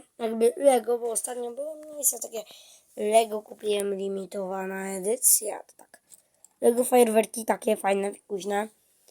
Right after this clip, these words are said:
Właśnie widać, że tutaj mamy wysepkę z, y, dwoma fajerwerkami zapasowymi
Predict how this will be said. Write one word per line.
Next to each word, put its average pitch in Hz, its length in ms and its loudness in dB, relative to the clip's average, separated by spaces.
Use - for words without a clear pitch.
Właśnie 247 300 -4
widać, 277 360 0
że 254 240 2
tutaj 330 240 2
mamy 320 280 8
wysepkę 262 540 2
z, 277 140 -2
y, 269 240 4
dwoma 247 460 -6
fajerwerkami 262 760 -2
zapasowymi 247 800 -2